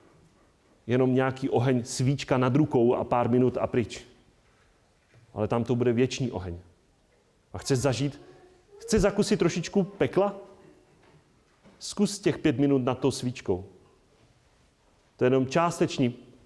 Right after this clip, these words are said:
prožitek toho, jak to bude. A tam to bude věčně. Věčný oheň. Ale Bůh je láska. Ne. Bůh je také oheň stravující. Čteme v kontextu, to se nepopírá.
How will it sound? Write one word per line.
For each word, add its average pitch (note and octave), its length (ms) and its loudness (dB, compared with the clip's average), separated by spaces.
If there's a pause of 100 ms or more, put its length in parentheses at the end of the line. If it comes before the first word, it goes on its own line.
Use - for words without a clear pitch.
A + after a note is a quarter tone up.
(100)
prožitek D3 640 0
toho, A#2+ 380 2
jak B2 180 -4
to B2+ 100 2
bude. A#2+ 280 2 (800)
A - 80 -4
tam A#2+ 180 0
to B2+ 100 -2
bude B2 160 2
věčně. A2+ 420 -2 (440)
Věčný B2+ 360 -2
oheň. G2 340 -2 (1300)
Ale G2 180 -2
Bůh G2+ 200 0
je G#2+ 80 4
láska. G#2+ 480 -2
Ne. A2+ 280 -6 (340)
Bůh G2 240 -4
je A2 80 2
také G#2+ 340 -2
oheň G#2+ 460 -2
stravující. G2+ 840 -8 (280)
Čteme A#2+ 340 -2
v - 60 -8
kontextu, A#2 460 -2
to G#2+ 100 -4
se A#2 140 -4
nepopírá. A2+ 720 -2